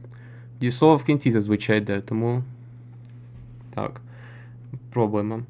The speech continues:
"I don't know the answer". Я не знаю відповіді. "How many times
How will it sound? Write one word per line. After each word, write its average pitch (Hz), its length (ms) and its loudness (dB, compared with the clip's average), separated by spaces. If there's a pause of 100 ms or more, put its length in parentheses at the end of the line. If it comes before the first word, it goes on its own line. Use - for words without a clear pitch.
(360)
"I 127 100 2
don't 143 120 4
know 180 320 6
the 147 360 2
answer". 113 540 2 (760)
Я 127 80 2
не 143 100 2
знаю 143 340 4
відповіді. 123 380 0
"How 151 260 4
many 151 280 4
times 143 720 4